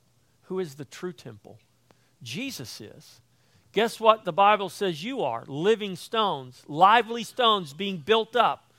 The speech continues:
into what? God's house, God's temple. Guess what you are, according to the Bible? You are the temple of the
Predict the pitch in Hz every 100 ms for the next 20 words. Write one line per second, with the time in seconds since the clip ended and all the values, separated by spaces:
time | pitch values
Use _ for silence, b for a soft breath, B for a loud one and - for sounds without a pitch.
0 | _ _ _ _ _ - 202 202 202 214
1 | 254 160 _ _ _ _ _ _ _ _
2 | _ _ _ _ _ _ _ _ 147 208
3 | 214 214 196 262 185 139 - 196 196 202
4 | - 226 233 143 101 _ _ _ _ _
5 | _ _ _ _ _ - - 220 240 -
6 | 233 240 196 254 254 147 123 120 _ _
7 | - - 196 170 160 160 156 151 143 123
8 | 135 131 247 302 247 185 165 147 190 185
9 | 156 143 143 143